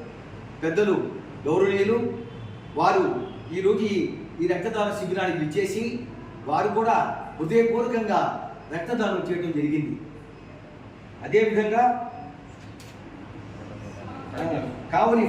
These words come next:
ఫైర్ ఆఫీసర్ శ్రీ రామ్ సిద్ధార్థన్ వారు కూడా ఈ కార్యక్రమానికి విచ్చేసి రక్తదానం చేయడం జరిగింది. అదేవిధంగా పోలీస్ శాఖలో ఎప్పుడు బిజీగా ఉంటూ తీరిక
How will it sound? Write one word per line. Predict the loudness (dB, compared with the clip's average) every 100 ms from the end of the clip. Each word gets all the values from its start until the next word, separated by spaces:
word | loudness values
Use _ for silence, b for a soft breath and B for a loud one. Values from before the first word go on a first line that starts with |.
| 4
ఫైర్ | 6 6
ఆఫీసర్ | 4 0 0 0 -2 -8 -12 -14 -14 -14 -16 -16 -16 -16 -16 -16 -16 -4
శ్రీ | 2 4 2 -2 -10 -4 2
రామ్ | 4 4 2
సిద్ధార్థన్ | 4 4 4 2 0 -4 -10 -14 -6 2
వారు | 2 2
కూడా | 2 4 4 0 -6 -10 -14 -10
ఈ | -6 -2
కార్యక్రమానికి | 0 0 0 0 0
విచ్చేసి | 0 2 2 0 -2 -2 -10 -14 -16 -16 -10 -6
రక్తదానం | -2 0 0 0 0
చేయడం | 0 2 2
జరిగింది. | 2 2 0 -4 -8 -14 -16 -16 -8
అదేవిధంగా | 2 4 4 2 2 2 0 -6 -10 -16 -18 -6 2
పోలీస్ | 4 2 0
శాఖలో | -2 0 0 0 -2 -6 -12 -16 -8 0 0
ఎప్పుడు | 2 4 4 2 -4 -10 -14 -16 -16 -8
బిజీగా | -4 0 2 2 0 0
ఉంటూ | 0 0 0 -4 -12 -16 -18 -18 -2
తీరిక | 2 2